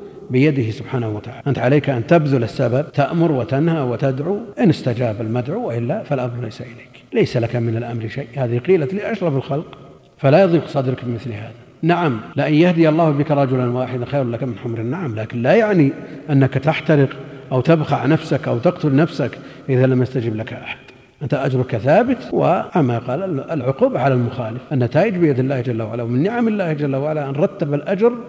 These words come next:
على بذل السبب لا على النتيجة. وبعض الكتاب المعاصرين مع الأسف أن كتبهم تتداول بالمكتبات يقول إن نوحا فشل في دعوته، يعني ألف سنة إلا خمسين عام ما استجاب إلا النفر يسير،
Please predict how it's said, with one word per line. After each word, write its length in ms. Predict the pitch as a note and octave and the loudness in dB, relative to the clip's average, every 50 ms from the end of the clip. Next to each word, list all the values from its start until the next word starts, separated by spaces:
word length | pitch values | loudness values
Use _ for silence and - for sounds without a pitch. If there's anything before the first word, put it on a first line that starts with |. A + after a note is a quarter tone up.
| - - C#3+ | -14 -2 0
على 320 | C3 C3 C3 B2+ B2+ A2+ B2+ | 2 4 4 4 2 2 2
بذل 260 | E3+ E3+ C#3+ D#3 F3 | 2 2 2 2 0
السبب 460 | F#3+ - - - C3 A2+ A#2 A2+ G2+ - - - - - | 0 -2 -2 -4 -4 -2 -2 -4 -6 -8 -12 -20 -8 0
لا 140 | - D3 F#3 | 2 2 4
على 200 | G3 A3+ G#3+ F#3 | 4 4 4 6
النتيجة. 480 | D#3+ C#3 B2+ - C#3+ B2 A2 - G#2 - - - | 6 4 4 2 0 -4 -4 -6 -8 -12 -8 -6
وبعض 300 | C3 B2 E3+ F3 F#3 F3 | -2 0 2 2 4 4
الكتاب 500 | E3 - - D3 - - F3 F#3+ F#3 D#3+ | 4 4 2 -2 0 2 4 4 4 4
المعاصرين 640 | D#3+ D3+ C#3+ C#3 D3 D3 C3+ D3 D#3 D3+ E3+ F3+ D3+ | 4 4 4 4 2 2 2 2 2 2 4 4 4
مع 180 | C3+ B2 C3+ D#3 | 2 2 0 -2
الأسف 340 | - - C3+ - C3+ B2+ | -2 -4 -4 -4 -2 -2
أن 140 | B2+ B2 B2 A#2+ - | 0 0 -2 -2 -2
كتبهم 300 | F3+ E3 D#3+ C#3+ C#3 C3 | -2 0 0 0 0 -2
تتداول 640 | A#2+ - C3+ C#3+ B2+ B2 D3+ E3 F#3 F#3 E3 D3 C3 | -2 -4 -4 -4 -2 0 2 2 2 2 2 0 0
بالمكتبات 600 | C3 B2+ C3 A#2+ - - C3+ B2 B2+ B2 A2+ - - - - - - - - | -2 -4 -4 -6 -4 -4 -2 -2 -2 -2 -4 -8 -12 -18 -20 -20 -12 -2 0
يقول 480 | C3 B2+ - D3 D#3 F3 G3+ G#3 F#3+ | 0 2 4 4 6 8 8 8 6
إن 320 | - D3+ C#3+ C3 C3 B2 B2+ | 4 2 2 2 2 2 2
نوحا 480 | D#3 E3+ D3 A#2+ - - C3 B2 B2 B2+ - - - - - - - | 2 2 0 0 -2 -2 -2 0 -2 -4 -6 -10 -16 -18 -20 -20 -10
فشل 580 | - - D3 D#3+ - - D3 C3 B2 A#2+ A#2 G2+ | 2 4 4 4 4 4 2 2 2 2 0 0
في 220 | A#2+ B2+ B2 A#2 | 0 0 -2 -2
دعوته، 720 | G#2 B2+ A#2 G#2+ A2+ A2 A#2 A2+ - B2 A2 F#2 G#2+ G#2 G#2+ - - - _ - | -2 -4 -4 -4 -4 -4 -4 -4 -4 -8 -10 -10 -10 -14 -14 -16 -20 -20 _ -16
يعني 280 | A#2+ G#2+ B2 C3 - D#3 | -8 -6 -4 -2 0 0
ألف 180 | C#3+ - - | -2 -2 -2
سنة 260 | - E3 E3 D3+ A#2 | -2 -2 -2 0 -2
إلا 120 | A#2 A#2+ B2 | -2 -4 -4
خمسين 360 | - D3+ C3 - D3+ D3+ C#3 | -4 -6 -6 -4 -6 -6 -6
عام 280 | - C#3+ D#3 C#3+ A#2+ - - - - - - - | -6 -4 -4 -4 -6 -8 -12 -16 -20 -20 -6 -4
ما 60 | C#3+ | -4
استجاب 380 | B2+ - - B2+ B2 D3 C#3 B2 | -2 -2 -2 -2 0 0 0 0
إلا 120 | A#2 A#2 | -2 -2
النفر 300 | A#2+ B2+ C3 - C3+ A#2 A2+ A#2 | -2 -2 -2 -2 -4 -4 -4 -6
يسير، 320 | A#2+ A2+ - - D#3+ G#3+ | -6 -6 -6 -6 -6 -6